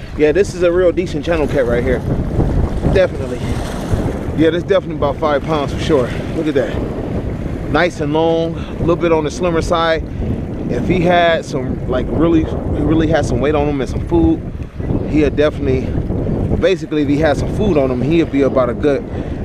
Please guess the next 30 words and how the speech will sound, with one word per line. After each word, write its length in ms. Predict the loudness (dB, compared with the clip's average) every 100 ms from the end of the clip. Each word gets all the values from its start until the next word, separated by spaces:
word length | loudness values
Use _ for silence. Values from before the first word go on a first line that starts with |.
| -6 -6 -4 -4 -4 -4 -4 -2 -2 0
nine 540 | 2 2 0 -2 -4
pound 360 | -4 -2 0 0
channel 260 | 0 0
cat. 240 | 0 0 2 0 0 -2 -4 -6 -6 -6 -8 -2
Nice 280 | 0 0 0
color. 300 | 0 0 0 -4 -8 -6 -8 -8 -8 -8 -10 -10 -8 -8 -6 -6 -4 -6 -4 -4 -4 -6 -4 -4 -4 -6 -6 -8 -8 -6 -6 0
There 120 | 0
we 120 | 0 2
have 240 | 2 2
it. 80 | 0 -4 -4 -4 -2 -2 0 -2 -2 -2 2
Woo. 260 | 4 4 2 -2 -4 -4 -2 -2 -2 -2 -4 -4 -10 -14 -10 -6
Just 160 | -4 0
wipe 160 | 0 0
my 120 | 0
hands 280 | 0 0 0
from 140 | 0
all 140 | 2
this 140 | 0 -2
slime. 420 | -2 0 0 -2 -8 -6 -4 -4 -4 -6
See, 280 | -2 0 2 0 0
now, 420 | 0 2 0 0 -4 -4
let 100 | -2
me 80 | 0
tell 160 | 2 2
you 100 | 2
how 220 | 2 0
rough 280 | 2 0 0
it 80 |
is 360 | 0 0 -2 -4
now. 340 | 0 2 0